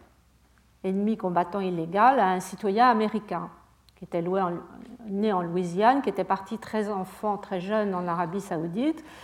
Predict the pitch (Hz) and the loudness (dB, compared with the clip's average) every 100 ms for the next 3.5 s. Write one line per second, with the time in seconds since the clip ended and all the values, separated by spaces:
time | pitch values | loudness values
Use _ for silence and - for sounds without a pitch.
0 | - - 208 - 240 226 240 233 214 247 | -20 -8 -6 4 6 6 4 2 2 2
1 | 247 - 214 202 233 294 339 - - _ | 2 -4 -4 -2 0 0 -2 -10 -20 _
2 | - 254 233 208 190 180 180 - 247 208 | 6 8 6 2 -2 -4 -4 0 2 2
3 | 185 185 175 175 202 | 0 -2 -2 -4 -6